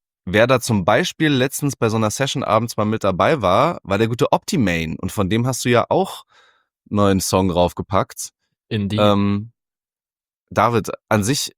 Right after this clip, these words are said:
Speaker 1: schaffen wir das vielleicht noch mal irgendwie die nächsten Tage, ähm, da vorbeizuschauen. Machen wir vielleicht noch mal eine kleine Stammtischrunde oder so da.
Speaker 2: Ja, das wäre chillig auf jeden Fall. Hat sich schon, äh, ganz gut angehört und auch die Bilder, die ich gesehen habe. Und ich habe auch schon, also von, ne, den Leuten,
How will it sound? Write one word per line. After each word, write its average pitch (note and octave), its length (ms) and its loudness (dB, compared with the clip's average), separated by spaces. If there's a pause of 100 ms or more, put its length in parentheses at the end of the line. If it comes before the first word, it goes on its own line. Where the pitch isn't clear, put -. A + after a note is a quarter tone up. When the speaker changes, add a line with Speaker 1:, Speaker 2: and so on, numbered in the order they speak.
(160)
Speaker 1:
schaffen D3 340 -2
wir B2+ 80 2
das A2 180 0
vielleicht G2+ 380 0
noch G2 160 -2
mal G2+ 360 2
irgendwie A2+ 760 -2 (300)
die G2 140 -4
nächsten G2+ 360 -2
Tage, G#2 680 2 (120)
ähm, F#2 460 0
da F#2 100 2
vorbeizuschauen. F#2 640 -2
Machen F#2 200 -4
wir F#2+ 80 -4
vielleicht F2+ 260 -6
noch F#2+ 80 -4
mal F#2 60 -2
eine F2 40 -8
kleine F2+ 220 -6
Stammtischrunde F2+ 640 -4
oder E2 220 -2
so E2 100 -8
da. E2 260 -8 (1500)
Speaker 2:
Ja, A2 340 2 (240)
das - 200 -12
wäre G#2+ 220 2
chillig C#3 360 -2
auf F#2 160 -8
jeden F#2+ 180 -6
Fall. G#2 360 0 (140)
Hat - 220 -6
sich - 80 -10
schon, A2 320 0
äh, G2+ 180 2
ganz G#2+ 200 -2
gut - 180 -8
angehört G#2 440 2
und G#2+ 60 -4
auch F#2+ 140 -2
die - 100 -16
Bilder, G2+ 340 -2
die G2 100 -6
ich F#2+ 120 -10
gesehen G2 400 -4
habe. G#2 320 4
Und G2+ 80 0
ich - 60 -8
habe B2+ 100 8
auch C3 60 2
schon, A2+ 280 0
also F#2+ 240 0
von, G2 440 -2
ne, A2+ 200 -4
den G#2 140 -4
Leuten, F#2+ 440 -2